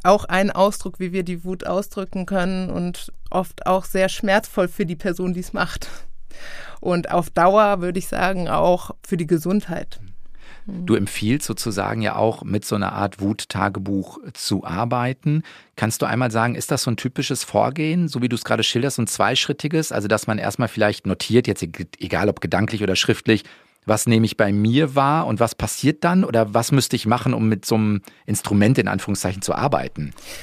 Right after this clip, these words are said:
Speaker 1: Also, äh, ich empfehle es, damit es erstmal ins Bewusstsein kommt. Wann kommt denn überhaupt dieses Gefühl? Wann steigt es auf? Was will es mir sagen? Und um die Wut konstruktiv zu nutzen, brauche ich, dass sie f-,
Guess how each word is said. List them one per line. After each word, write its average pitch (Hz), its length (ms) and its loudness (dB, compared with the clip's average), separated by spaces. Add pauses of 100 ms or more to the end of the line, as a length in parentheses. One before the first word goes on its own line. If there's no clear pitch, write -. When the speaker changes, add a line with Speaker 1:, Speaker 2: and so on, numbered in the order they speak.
(880)
Speaker 1:
Also, 185 320 4 (160)
äh, 165 180 -4
ich 202 160 0
empfehle 196 420 2
es, - 200 0 (180)
damit 190 360 4
es 208 120 -2
erstmal 196 320 0
ins 175 100 -2
Bewusstsein 170 680 0
kommt. 156 240 -2
Wann 175 180 4
kommt 185 260 -2
denn 170 140 0
überhaupt 170 420 -2
dieses 165 280 -6
Gefühl? 170 460 -2
Wann 165 140 -2
steigt 170 340 -2
es 170 140 -4
auf? 170 600 2
Was 170 480 0
will 180 180 2
es - 160 -4
mir 175 180 2
sagen? 180 560 4 (420)
Und 170 320 0
um 190 200 2
die 180 260 2 (220)
Wut 214 300 0
konstruktiv - 680 2
zu - 140 0
nutzen, 190 320 0
brauche 180 340 6
ich, 160 100 -4
dass 185 200 0
sie 170 140 2
f-, - 180 -8